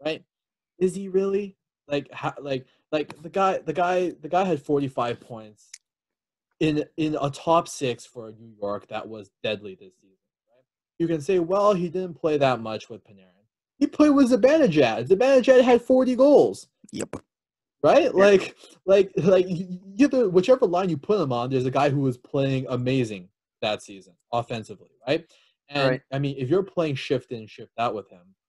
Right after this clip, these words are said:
Speaker 1: right, like, some of that has to rub off somewhere, right? Like, like, how are you only gonna be at around your career average playing with a guy who's having an all-time great season in Zibanejad, right? Like,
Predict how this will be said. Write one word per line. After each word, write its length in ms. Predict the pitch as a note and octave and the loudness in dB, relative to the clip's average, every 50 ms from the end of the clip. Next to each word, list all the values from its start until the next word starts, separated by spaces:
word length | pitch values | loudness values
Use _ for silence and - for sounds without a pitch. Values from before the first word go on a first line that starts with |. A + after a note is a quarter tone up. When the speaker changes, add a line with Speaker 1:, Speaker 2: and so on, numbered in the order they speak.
| _ _ _ _ _ | _ _ _ _ _
Speaker 1:
right, 280 | - B2 B2+ C#3+ B2+ B2+ | -4 -2 -2 -2 -2 -2
like, 260 | C3 B2+ B2 B2 _ _ _ _ _ _ | -4 -4 -4 -6 _ _ _ _ _ _
some 280 | - - - G3 A3+ | -18 -4 -4 -2 -2
of 80 | A#3+ G3+ | 0 -2
that 120 | G#3 E3 | -2 -4
has 260 | C3 C3 D#3+ E3 D3+ | -2 -2 -4 -4 -2
to 80 | - C#3 | -2 -4
rub 240 | A#2 A#2 B2 A2+ A2+ | -2 -2 -2 -2 -2
off 200 | G#2 - - - | -4 -6 -6 -18
somewhere, 640 | - - C#3+ F#3 A3+ G#3+ D3 B2 B2 F3+ A3 A#3+ _ _ _ _ _ _ _ _ | -12 -8 -8 -6 -6 -4 -4 -4 -4 -4 -6 -8 _ _ _ _ _ _ _ _
right? 260 | C3+ E3 G#3+ G#3+ - _ | -4 -4 -4 -4 -6 _
Like, 260 | C#3 D#3 D#3 C#3 C#3 _ _ _ _ _ _ | -8 -8 -8 -8 -10 _ _ _ _ _ _
like, 220 | - E3 D#3+ D3+ _ _ _ | -4 -4 -4 -4 _ _ _
how 180 | - - G#3 | -6 -2 0
are 80 | A3+ B3 | 2 2
you 180 | B3 A#3+ G3+ G3+ | 2 0 0 0
only 220 | G3+ G3+ G#3 G3+ | 0 0 -4 -4
gonna 240 | F#3 E3 F3 E3+ D#3+ | -4 -4 -2 -2 -4
be 260 | C3+ D3+ D3+ D3 D3 | -6 -4 -2 -2 -2
at 240 | C#3 - C3+ C3+ B2+ | -2 0 -2 0 0
around 460 | B2 A#2+ A#2+ B2 C#3 D3 D3+ D3 C3+ | 0 0 0 -2 -2 -2 -2 -4 -2
your 120 | C#3 C#3 | -4 -4
career 440 | C3 - - - B2+ B2+ B2 A#2 A2+ - | -4 -6 -14 -12 -6 -4 -2 -2 -2 -4
average 680 | A#2 A#2+ B2 B2 A2+ G#2 G2+ F#2 F#2 F#2+ G2 _ _ _ _ _ _ _ _ _ _ _ _ _ _ _ _ _ | -4 -4 -4 -4 -6 -8 -16 -18 -18 -20 _ _ _ _ _ _ _ _ _ _ _ _ _ _ _ _ _ _
playing 440 | F#3 G3+ G#3 G#3 G3+ F#3+ F#3 E3+ D#3 - C#3 | -4 -4 -4 -4 -6 -10 -12 -14 -18 -12 -2
with 200 | C3+ D3 C#3 D#3 | -2 -2 -2 -2
a 60 | D3 | -4
guy 200 | C3+ C3+ C3 C#3 | -2 0 0 0
who's 160 | C#3+ C3+ A#2+ | 0 -2 -4
having 440 | C3 C3+ C3 B2+ B2+ B2+ B2 B2 B2+ _ _ _ | -4 -4 -4 -4 -4 -6 -8 -8 -14 _ _ _
an 100 | A#2+ - _ | -20 -20 _
all-time 520 | _ B2+ C#3 D#3 E3 D#3+ C3+ C#3 C3+ C3+ C3 | _ 2 2 2 2 2 -2 -6 -6 -6 -6
great 240 | B2 B2 B2 B2 B2 | -6 -6 -8 -8 -6
season 340 | - D3 E3+ D#3+ B2+ G#2+ | -8 -12 -12 -12 -16 -20
in 100 | G2 G2+ | -20 -20
Zibanejad, 440 | G#2 _ _ - D3+ F#3+ F#3+ C#3+ _ - _ _ _ _ _ _ _ _ _ _ - | _ _ _ -10 -10 -10 -10 -14 _ -20 _ _ _ _ _ _ _ _ _ _ -4
right? 180 | D3 E3 - | -4 -4 -4
Like, 200 | A#2+ B2+ B2+ B2 | -8 -12 -14 -16